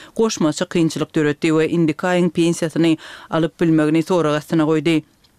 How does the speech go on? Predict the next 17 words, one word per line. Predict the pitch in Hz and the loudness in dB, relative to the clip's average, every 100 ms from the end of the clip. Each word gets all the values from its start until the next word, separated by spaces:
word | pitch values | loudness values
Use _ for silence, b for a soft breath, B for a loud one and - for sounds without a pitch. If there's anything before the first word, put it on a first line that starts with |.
| - | -2
Plastik | 247 269 285 | 0 0 -2
kartlaryny | - 262 254 240 240 | -2 -2 0 2 2
çalışmak | 233 208 185 - 202 | 0 0 -2 -2 -2
talabı | - 196 202 196 | 0 0 0 0
birinji | 170 156 170 | 2 2 0
oktýabrdan | 175 - 156 160 170 170 | -2 -2 -2 0 0 0
bäri | 160 151 156 | 0 0 0
edilýär. | 147 151 160 151 B B - | 0 0 0 -4 B B -4
Pensionerlere | 175 160 160 156 147 147 165 214 | -2 0 0 2 0 0 0 0
we | 196 | 0
döwletden | 175 165 156 - 156 | 0 0 -2 -2 -2
kömek | - 180 208 | 0 -2 -2
puluny | - 180 175 170 | 0 0 2 0
alýan | 165 156 156 160 | 0 0 2 2
raýatlara | 165 160 156 180 175 | 0 0 0 0 0
mundan | 190 143 139 156 | 2 2 2 2
beýle | 156 156 156 | 0 0 -2